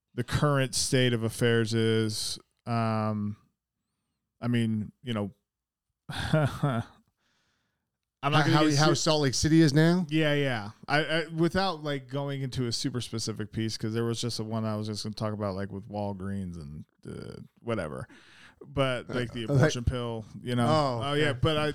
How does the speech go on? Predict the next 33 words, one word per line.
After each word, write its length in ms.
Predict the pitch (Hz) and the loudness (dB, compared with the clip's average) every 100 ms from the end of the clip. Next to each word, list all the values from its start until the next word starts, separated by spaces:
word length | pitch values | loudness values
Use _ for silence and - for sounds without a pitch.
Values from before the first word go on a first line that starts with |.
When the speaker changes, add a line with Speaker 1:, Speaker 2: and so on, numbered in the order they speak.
| - | -2
Speaker 1:
it 80 | 147 | -2
doesn't 240 | 151 170 156 | 2 2 2
matter. 280 | 131 117 | 0 -2
It 220 | 127 131 147 | -4 -4 -4
was 120 | 143 | 0
gonna 180 | 175 165 | 0 0
be 220 | 151 143 | 0 -2
lean 340 | 135 139 143 | -2 0 2
towards, 300 | 139 143 131 | 2 2 2
like, 140 | 127 123 | -2 -6
the 80 | 117 | -6
conservative 580 | 120 - 127 117 110 | -2 2 4 4 2
piece 280 | - 123 113 | 0 0 2
of 100 | 110 | 0
it, 160 | 110 113 | -2 -6
but, 180 | - 110 | -10 -8
like, 280 | 104 113 - - - - - _ _ - _ _ - _ - | -6 -8 -10 -18 -20 -18 -20 _ _ -20 _ _ -20 _ -10
uh, 220 | 135 123 | -4 -4
the 160 | 117 127 | -2 2
dynamic 560 | 135 135 143 160 165 | 2 0 -2 -2 -2
that, 320 | 135 127 - 123 | -4 -6 -10 -8
like, 180 | 127 | -6
Salt 380 | 120 - 139 135 | -6 -4 -2 -2
Lake 200 | 127 127 | -4 -4
City 360 | - - 120 113 | -2 2 2 2
has 340 | 110 110 113 | 2 2 2
as 160 | 110 110 | 0 0
a, 160 | 113 101 | 0 0
as 140 | 113 113 | -2 -4
a 60 | 107 _ | -6 _
blue 320 | 123 127 127 | 2 4 4
city, 540 | 117 - 104 98 101 - - _ - | 2 2 2 2 -2 -6 -16 _ -4
um, 600 | 117 113 110 110 104 | 0 2 2 0 -2